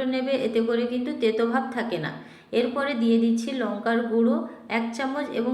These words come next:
দিয়ে দিচ্ছি স্বাদ মতো লবণ। এরপরে পরিমাণ মতো সর্ষের তেল দিয়ে ভালোভাবে মিশিয়ে নিতে হবে।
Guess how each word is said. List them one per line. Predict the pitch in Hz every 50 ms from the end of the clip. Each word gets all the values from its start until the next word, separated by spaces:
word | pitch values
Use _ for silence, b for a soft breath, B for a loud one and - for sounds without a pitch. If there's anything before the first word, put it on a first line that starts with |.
| 262 233
দিয়ে | 233 233 233
দিচ্ছি | 233 233 226 233 302 302
স্বাদ | - - 233 214 214 214
মতো | 220 226 226 233 269
লবণ। | 247 220 196 180 165 165 160 160 165 -
এরপরে | - 233 226 233 277 277 277 294 285
পরিমাণ | - 226 220 240 240 254 269 262
মতো | 269 277 269 269 285
সর্ষের | - - 240 226 226 226 240 240 - -
তেল | 262 262 269 269 262 226
দিয়ে | 220 226 226 247 269 269 -
ভালোভাবে | 226 226 208 196 196 202 208 214 254 311
মিশিয়ে | 311 302 285 254 - 262 247
নিতে | 226 208 - - 208
হবে। | 196 190 170 151 143 -